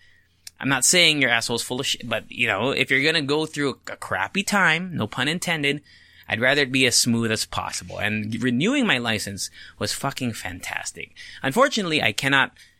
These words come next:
get my replacement license at Galleria because it's a, it's like a satellite office and it's only for renewals. It's not for lost licenses. So once again, I have to go to a regional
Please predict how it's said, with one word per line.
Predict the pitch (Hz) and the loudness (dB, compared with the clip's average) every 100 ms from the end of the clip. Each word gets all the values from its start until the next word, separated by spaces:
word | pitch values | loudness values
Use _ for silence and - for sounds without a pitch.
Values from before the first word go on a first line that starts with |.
| - | -6
get | 113 131 | 0 0
my | 131 117 | 2 0
replacement | 110 - 175 - 131 | 0 -2 -2 -2 -2
license | 101 107 110 - | -2 -2 -4 -2
at | 120 127 | 0 2
Galleria | 120 110 101 98 95 - - | 2 2 2 2 0 -4 -6
because | 110 117 107 | -2 0 0
it's | 104 - | 0 0
a, | 110 101 | 0 0
it's | 107 | 0
like | 117 107 | -2 0
a | |
satellite | - 98 98 120 131 - | 2 2 2 0 0 2
office | 131 - 147 | 0 0 -2
and | 113 | -2
it's | 107 - | -2 -2
only | 117 113 | -2 -2
for | 110 101 | -2 0
renewals. | 98 98 98 95 113 - - | 0 2 2 2 0 -4 -4
It's | 113 - | -4 0
not | 110 107 - | 0 0 -4
for | - 113 98 92 - _ _ - | -4 -2 0 -2 -8 _ _ -2
lost | 110 101 95 - - | 2 2 0 -2 0
licenses. | 92 95 - 95 107 - - - | 0 0 -2 -6 -8 -8 -12 -2
So | 117 113 107 107 | 0 2 0 0
once | 117 | 0
again, | 113 104 | 0 2
I | 101 | 0
have | 98 | 0
to | |
go | 104 104 | -2 -2
to | 110 | 0
a | 104 110 | 0 0
regional | 104 120 113 104 92 85 | 0 -2 0 -2 -2 -6